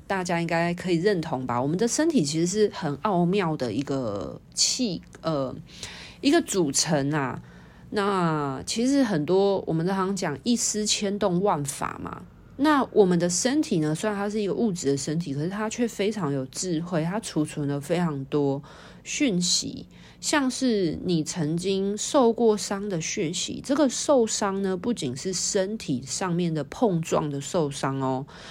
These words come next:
还包含了你可能有一些情绪没有释放、冻结起来、僵化的一些情绪创伤，其实也会储存在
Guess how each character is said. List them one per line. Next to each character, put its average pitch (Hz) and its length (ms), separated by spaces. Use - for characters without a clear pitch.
还 180 160
包 214 280
含 160 300
了 151 260
你 175 220
可 185 220
能 139 160
有 135 220
一 170 60
些 175 260
情 143 460
绪 185 420
没 151 120
有 160 160
释 190 380
放、 170 280
冻 185 260
结 127 280
起 - 320
来、 90 220
僵 202 380
化 208 340
的 143 240
一 160 80
些 156 460
情 147 280
绪 185 200
创 160 400
伤， 135 320
其 214 180
实 262 160
也 147 140
会 196 160
储 - 260
存 135 320
在 156 240